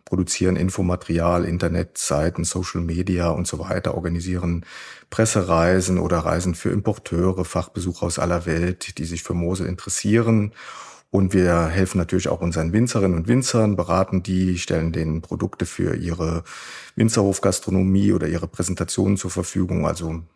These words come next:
breites Spektrum. Wir sind auf Messen vertreten, auf Veranstaltungen, um über die Mosel zu informieren, Weine vorzustellen. Wir machen Qualitätswettbewerbe für unsere Winzer. Also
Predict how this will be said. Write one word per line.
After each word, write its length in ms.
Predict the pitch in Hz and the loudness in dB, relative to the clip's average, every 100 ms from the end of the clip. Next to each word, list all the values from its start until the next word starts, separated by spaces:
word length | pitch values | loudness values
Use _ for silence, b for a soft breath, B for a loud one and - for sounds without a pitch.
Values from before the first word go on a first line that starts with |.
| _ | _
breites 340 | - 82 87 | -2 0 0
Spektrum. 800 | - - 92 - 92 90 90 87 | -2 0 -2 0 2 4 2 2
Wir 100 | 85 | -2
sind 200 | 85 85 | -2 -2
auf 200 | - - | -4 -4
Messen 360 | 85 92 - 90 | 0 0 0 -2
vertreten, 600 | - - - 87 85 90 | -4 -6 -2 -2 0 -4
auf 100 | 82 | -6
Veranstaltungen, 840 | 80 82 82 - 80 82 85 82 | -4 -4 -4 -2 0 0 -2 -4
um 120 | 82 85 - | -4 -8 -10
über 160 | 85 | -8
die 100 | 87 | -4
Mosel 320 | 87 90 95 85 | -2 0 -2 -2
zu 100 | 87 | -4
informieren, 720 | 87 85 95 113 110 104 95 B B B B - | -4 -2 2 4 4 2 0 B B B B -2
Weine 240 | 85 90 | 2 2
vorzustellen. 720 | 85 - 87 92 - 85 82 87 | 2 -2 -4 -6 -2 0 2 2
Wir 120 | 98 | 2
machen 200 | 95 95 | 2 0
Qualitätswettbewerbe 1160 | 85 82 - 82 82 - 82 - 82 80 80 85 | 0 -2 0 -2 -2 -2 -4 -4 -2 0 0 -4
für 160 | - | -4
unsere 300 | 85 82 80 | -4 -4 -4
Winzer. 340 | 80 85 - - | -4 -4 -4 -6
Also 240 | 78 80 | -6 -8